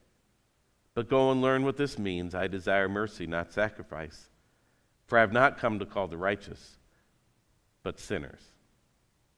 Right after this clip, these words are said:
Everything that Jesus did upset them, and so they needed to control him.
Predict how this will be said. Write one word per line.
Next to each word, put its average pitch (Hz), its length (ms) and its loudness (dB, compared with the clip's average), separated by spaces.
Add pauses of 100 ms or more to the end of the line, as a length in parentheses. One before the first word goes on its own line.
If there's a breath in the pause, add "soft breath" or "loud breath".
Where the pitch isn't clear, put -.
(2500)
Everything 170 420 0
that 139 120 -4
Jesus 127 380 -6
did 113 220 -4
upset 98 400 -6
them, 82 240 -14 (640)
and 92 100 -16
so 107 160 -2
they 107 120 2
needed 104 340 -2
to 98 80 -8
control 92 520 -6
him. 82 200 -10